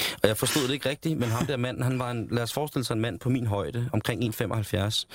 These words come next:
Omtrent lige så kraftig som mig. F-, øh, og jeg siger kraftig, øh, fordi jeg selv jo er fedladen, men han var, han var kraftig,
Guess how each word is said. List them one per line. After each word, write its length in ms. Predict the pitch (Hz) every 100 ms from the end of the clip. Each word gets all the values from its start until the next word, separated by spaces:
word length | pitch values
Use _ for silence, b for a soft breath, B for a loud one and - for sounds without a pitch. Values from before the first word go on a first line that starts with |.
| B B B B B B B B
Omtrent 380 | 117 - 135 -
lige 120 | 131
så 100 | 143
kraftig 380 | - 120 120 147
som 120 | 113
mig. 280 | 101 92 104 - _ -
F-, 520 | - - - - - 95
øh, 140 | 92
og 80 | 110
jeg 100 | 110
siger 160 | - 156
kraftig, 560 | - 107 - 131 113 -
øh, 340 | 104 101 - 101
fordi 400 | - 107 110 104
jeg 80 | 98
selv 180 | 98 101
jo 60 |
er 40 | 101
fedladen, 500 | 110 135 139 101 101
men 220 | 104 104 -
han 160 | 113
var, 140 | 139 139
han 140 | 127 139
var 60 |
kraftig, 440 | - 127 - 151